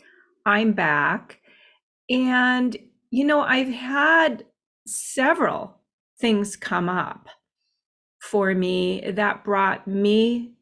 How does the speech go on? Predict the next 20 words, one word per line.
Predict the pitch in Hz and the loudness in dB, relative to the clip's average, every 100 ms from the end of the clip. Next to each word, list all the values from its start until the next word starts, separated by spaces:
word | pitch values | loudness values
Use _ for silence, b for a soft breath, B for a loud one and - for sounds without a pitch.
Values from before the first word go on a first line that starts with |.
| - | -12
to | - 208 185 170 180 - _ | -4 0 2 0 -6 -12 _
a | 202 | -2
new | 190 180 | 0 0
level | 175 170 156 151 147 - | 0 -2 -2 -4 -8 -10
of | - 165 | -6 -6
forgiveness. | - 156 147 - - - - - - - b b b - | -6 -10 -10 -10 -12 -14 -14 -14 -14 -18 b b b -8
One | 190 190 202 247 | -2 0 2 2
of | 247 | 0
them | 208 175 170 170 175 - | -2 0 0 -2 -6 -6
is | 196 185 180 | -4 -4 -4
the | 180 | -4
day | 196 196 | 0 2
that | 233 214 | 2 0
I | |
was | 160 170 | -4 -6
packing | - - 180 190 226 202 | -10 -2 0 0 -2 -2
up | 180 - | -2 -4
my | 175 165 | -4 -6
camper | - 208 220 226 - 170 170 170 | -8 -6 -4 -4 -4 -2 -4 -6
to | - - 196 175 165 165 | -10 -6 -2 -2 -2 -6